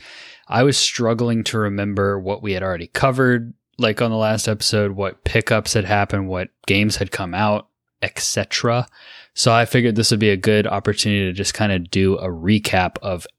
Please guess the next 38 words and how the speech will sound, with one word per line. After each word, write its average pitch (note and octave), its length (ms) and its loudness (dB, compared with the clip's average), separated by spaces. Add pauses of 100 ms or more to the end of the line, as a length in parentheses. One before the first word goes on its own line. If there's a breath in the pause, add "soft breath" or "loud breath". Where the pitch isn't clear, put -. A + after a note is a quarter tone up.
(180)
everything A2 560 0
and F2+ 80 -6
see - 180 0
where F#2+ 180 2
we're E2+ 120 -4
at. F#2 240 -2
So, - 140 -4
uh, G2 180 -2
if G#2+ 180 -2
you're, F#2+ 300 0
if - 160 -8
you're G#2 80 0
watching A#2 320 4
the G#2 60 2
stream, G#2+ 280 2
if G2 140 -2
you're F2+ 100 -2
watching G#2 260 0
on F#2+ 140 -2
video, F#2+ 440 2 (1120)
I'm A#2 100 -2
gonna G2+ 220 0
add G2+ 440 -2 (580 loud breath)
the G2 680 0 (1040)
website G#2+ 540 0
here. F#2+ 540 -4 (300)
I G2+ 80 -4
also G2+ 300 2
have G2 180 2
my F#2 140 -2
notes F#2 680 -2 (280)
to - 140 -4
see F#2+ 240 -2
what, F2+ 220 -6
what's G#2 200 -4
going F#2+ 340 -2
on, F#2+ 320 -4
but F#2+ 240 -2